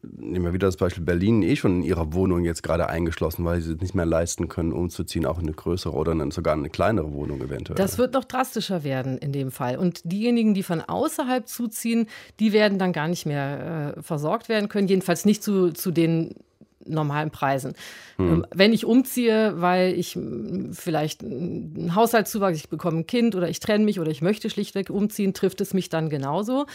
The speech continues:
Speaker 2: Also die Umzugsquoten werden dann sinken. Und, ähm, diejenigen, die, äh, von außerhalb kommen, werden im Grunde genommen nur mit einem sehr, sehr dicken Portemonnaie oder sehr, sehr guten Beziehungen dann eine Wohnung
Speaker 1: Hm.
Speaker 2: finden.
Speaker 1: Es gibt einen kleinen Unterschied zwischen einem Deckel und einer Obergrenze.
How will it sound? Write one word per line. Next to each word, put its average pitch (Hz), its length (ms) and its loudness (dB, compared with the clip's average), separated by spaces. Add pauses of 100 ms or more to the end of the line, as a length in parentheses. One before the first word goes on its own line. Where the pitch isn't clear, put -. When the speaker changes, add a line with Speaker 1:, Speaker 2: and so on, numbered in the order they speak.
(220)
Speaker 2:
Also 170 140 -4
die 180 60 0
Umzugsquoten 185 720 -2
werden 165 240 0
dann 156 220 0
sinken. 185 520 0 (400)
Und, 180 480 -4
ähm, 175 420 0
diejenigen, 190 580 2
die, 175 420 0
äh, 165 440 -2 (200)
von 175 200 -2
außerhalb 196 520 -2
kommen, 185 380 0
werden 175 300 2
im 175 140 0
Grunde 185 240 0
genommen 180 260 2
nur 175 120 4
mit 175 100 -2
einem 170 320 0
sehr, 160 240 0
sehr 175 140 0
dicken 170 280 -4
Portemonnaie 175 500 0
oder 240 280 4
sehr, 220 200 4
sehr 214 120 4
guten 185 220 -2
Beziehungen 180 600 2
dann 139 160 -6
eine 147 180 -4
Wohnung 143 240 -6
Speaker 1:
Hm. 90 120 2
Speaker 2:
finden. - 240 -2
Speaker 1:
Es 101 100 -6
gibt - 180 0
einen 101 60 -6
kleinen 104 220 6
Unterschied 110 400 2
zwischen 104 560 0
einem 92 400 2
Deckel 107 320 4
und 110 180 2
einer 101 240 2
Obergrenze. 90 880 2